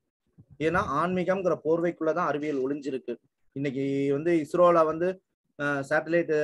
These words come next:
இது பண்றாங்க அப்படின்னா கூட அவங்க வந்து பஞ்சாங்கத்தை பார்த்து, ஏதாவது நா-, <coughs> சாரி, நாசால இருந்து செவ்வாய் கிரகத்துக்கு வந்து rocket அனுப்புனாங்க, but இந்தியால இருந்து அனுப்பவே முடியலையா.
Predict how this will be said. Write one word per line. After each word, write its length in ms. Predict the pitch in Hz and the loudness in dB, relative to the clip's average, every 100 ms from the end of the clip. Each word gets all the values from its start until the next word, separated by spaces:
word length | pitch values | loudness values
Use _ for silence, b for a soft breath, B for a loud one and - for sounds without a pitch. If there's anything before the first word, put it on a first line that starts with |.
| 151 | 2
இது 140 | 147 165 | -2 -4
பண்றாங்க 400 | 165 151 156 156 | -4 -2 -2 -4
அப்படின்னா 360 | 143 147 147 | -4 -4 -4
கூட 140 | 139 170 | -2 -2
அவங்க 180 | 156 143 | -2 -2
வந்து 140 | 147 170 | -6 -6
பஞ்சாங்கத்தை 680 | 131 143 180 175 165 160 156 - | -8 -2 -2 0 -2 -2 -2 0
பார்த்து, 400 | 156 160 - 190 - _ _ _ - | 0 0 0 -2 -4 _ _ _ -4
ஏதாவது 460 | 151 156 175 170 185 220 _ _ _ _ 135 | 2 4 4 4 0 -2 _ _ _ _ -10
நா-, 220 | 139 - | -10 -2
<coughs> 440 | - - - 143 120 | 0 2 -2 -4 -6
சாரி, 160 | 127 - _ _ - | -8 -10 _ _ -6
நாசால 440 | 135 170 185 180 | -4 0 4 4
இருந்து 200 | 170 185 | 4 0
செவ்வாய் 400 | 170 143 175 175 | -4 0 2 2
கிரகத்துக்கு 520 | 170 160 165 165 - 160 | 0 -2 -6 -10 -4 -2
வந்து 260 | 151 165 185 175 156 143 139 - _ - | -2 0 2 4 2 2 -2 -8 _ -2
rocket 420 | 143 160 180 156 | 0 0 0 -2
அனுப்புனாங்க, 380 | 151 143 143 131 | -2 -4 -4 -4
but 120 | 127 151 | -4 -4
இந்தியால 380 | 151 170 170 165 | 0 2 4 2
இருந்து 180 | 165 143 | 0 -4
அனுப்பவே 340 | 160 170 165 | -2 0 0
முடியலையா. 420 | 147 143 135 123 | -2 -2 -2 -4